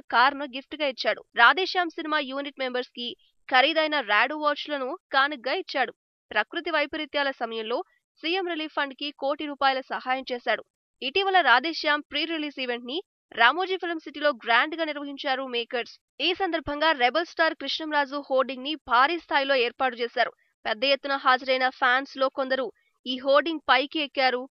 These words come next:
దాంతో ఆ హోర్డింగ్ విరిగిపడి ముగ్గురికి తీవ్ర గాయాలయ్యాయి. అందులో ఒకరి పరిస్థితి విషమంగా ఉంది.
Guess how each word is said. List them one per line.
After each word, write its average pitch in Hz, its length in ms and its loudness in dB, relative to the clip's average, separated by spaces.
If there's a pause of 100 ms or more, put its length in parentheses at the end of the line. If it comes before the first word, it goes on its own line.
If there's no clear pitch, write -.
దాంతో 294 320 6
ఆ 339 120 8
హోర్డింగ్ 294 440 2
విరిగిపడి 294 480 0
ముగ్గురికి 269 420 -8
తీవ్ర 277 340 -6
గాయాలయ్యాయి. 240 600 -2 (180)
అందులో 247 300 0
ఒకరి 277 220 -2
పరిస్థితి 247 440 -2
విషమంగా 254 480 -6
ఉంది. 226 200 -8